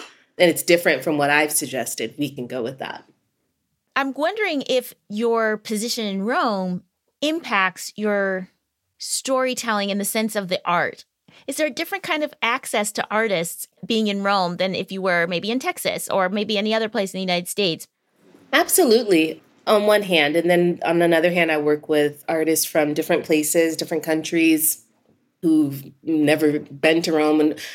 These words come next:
Speaker 1: the first illustrator, Phil, I never, ever, ever even had a conversation with him,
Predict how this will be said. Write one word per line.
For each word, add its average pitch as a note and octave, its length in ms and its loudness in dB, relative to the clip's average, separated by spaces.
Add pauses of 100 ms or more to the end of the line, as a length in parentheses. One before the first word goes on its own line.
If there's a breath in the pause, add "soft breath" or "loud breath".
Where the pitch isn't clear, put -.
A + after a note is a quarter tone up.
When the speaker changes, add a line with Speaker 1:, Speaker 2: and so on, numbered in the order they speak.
(140 loud breath)
Speaker 1:
the D#3+ 100 4
first F#3+ 400 0 (260)
illustrator, D#3+ 680 4
Phil, F#3+ 480 4 (380 loud breath)
I A#3 220 4
never, F#3+ 600 4
ever, F3 400 2
ever D#3 280 -2
even E3 240 2
had D3 160 -4
a D3+ 40 -4
conversation E3 760 -2
with C3+ 180 -4
him, B2+ 400 -4